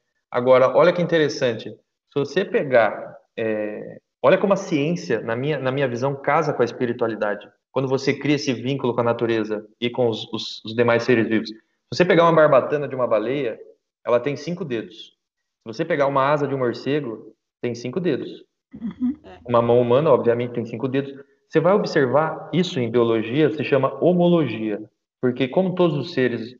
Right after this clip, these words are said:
Speaker 1: vêm de um ancestral comum, de acordo com a teoria da evolução, então é como se todos nós fôssemos parentes, cara.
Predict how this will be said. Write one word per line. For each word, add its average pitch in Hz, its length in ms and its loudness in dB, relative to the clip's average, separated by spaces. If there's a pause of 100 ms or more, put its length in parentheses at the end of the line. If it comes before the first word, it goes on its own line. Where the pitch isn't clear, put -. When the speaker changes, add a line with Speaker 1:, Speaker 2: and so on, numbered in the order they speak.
Speaker 1:
vêm 139 260 -2
de 113 80 -4
um 123 60 2
ancestral 120 540 0
comum, 120 320 -2
de 120 100 -4
acordo 120 280 -2
com - 60 -2
a 113 40 2
teoria 113 260 -2
da 110 60 0
evolução, 110 600 -2 (580)
então 131 200 2
é 160 40 6
como 170 200 4
se 165 220 -2
todos 180 220 4
nós 147 220 4
fôssemos 147 340 0
parentes, 123 460 2
cara. - 320 -4